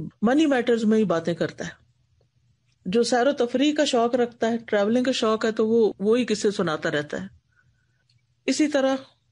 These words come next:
बाकी जिन चीजों से भी, बच्चों से जिनको मोहब्बत होती है, वो हर महफिल में बैठ के औरतें बच्चों की बातें नहीं करती रहती हैं। तो जिसको अल्लाह से मोहब्बत होगी, वो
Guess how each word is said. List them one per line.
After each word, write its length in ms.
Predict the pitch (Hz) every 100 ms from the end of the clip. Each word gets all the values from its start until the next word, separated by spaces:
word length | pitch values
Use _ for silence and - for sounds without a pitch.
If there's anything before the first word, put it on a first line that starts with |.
| _ -
बाकी 380 | 185 220 226 269
जिन 200 | 214 240
चीजों 280 | 233 214 220
से 140 | 220 202
भी, 120 | 202
बच्चों 320 | 185 226 285
से 140 | 285 254
जिनको 260 | 247 247
मोहब्बत 380 | 220 208 190 214
होती 260 | 202 202 202
है, 80 | 202 _ _ -
वो 80 | 233
हर 140 | 233 240
महफिल 300 | 240 240 247
में 140 | 220
बैठ 220 | 196 202
के 100 | -
औरतें 320 | 208 202 208 214 - - -
बच्चों 300 | 185 196 220
की 100 | 214
बातें 280 | 185 180 214
नहीं 140 | 214 185
करती 280 | 170 - 175
रहती 320 | 151 - 165
हैं। 140 | 165 - _ _ _ _ _ _ -
तो 100 | 214
जिसको 340 | 196 269 - 269
अल्लाह 280 | 233 254 285
से 120 | 302
मोहब्बत 420 | 277 226 254 254
होगी, 220 | 247 240 240
वो 160 | 240